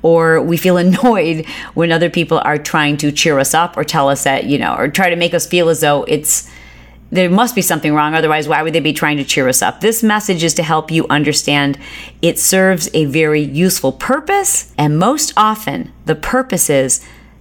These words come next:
to let you know you need to take inventory. You need to take some time for yourself. Guess what else happens when we're sad? We're often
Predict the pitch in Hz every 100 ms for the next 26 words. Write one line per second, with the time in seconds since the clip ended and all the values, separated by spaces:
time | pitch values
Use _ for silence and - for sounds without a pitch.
0 | - 156 156 190 - 208 190 165 160 202
1 | 254 - 135 143 170 160 156 156 143 135
2 | 131 120 - 127 - - - - - 143
3 | 147 139 - 135 - 127 - 147 147 151
4 | 151 - - - - 139 131 - 123 -
5 | - - - - - - - - - -
6 | - 202 - 175 165 269 269 165 143 123
7 | 117 - - - - 143 139 131 117 -
8 | 120 104 - - - - - 160 202 339
9 | - 220